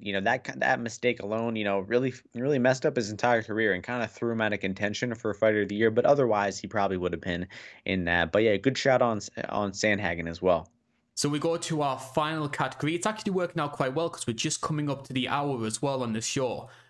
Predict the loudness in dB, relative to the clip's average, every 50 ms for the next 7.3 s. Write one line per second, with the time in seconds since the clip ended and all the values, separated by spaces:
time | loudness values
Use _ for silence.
0 | _ -4 -4 -4 -4 -4 -2 0 0 0 0 -2 -4 -4 -2 -2 -2 -2 -4 -4
1 | -4 -2 -2 0 0 -2 -2 -2 -4 -4 -2 -2 0 0 0 -2 -2 -4 -6 -12
2 | -20 -20 -20 -18 _ -2 -2 0 0 -4 -6 -4 -2 -2 -2 -2 0 0 0 0
3 | 0 -2 -2 -2 -2 -4 -6 -6 -2 -2 0 0 -2 -2 -2 -4 -2 -2 -2 -2
4 | -2 -4 -4 -2 -2 0 0 0 0 0 -2 -2 0 0 0 -2 -2 -2 0 0
5 | 0 -2 -4 -8 -12 -16 _ _ _ _ _ -6 -6 -4 0 0 0 0 -2 -6
6 | -8 -2 0 0 0 0 -2 -4 -8 -8 -2 -2 -2 -2 0 -2 -2 0 0 0
7 | 0 -2 -2 -4 -6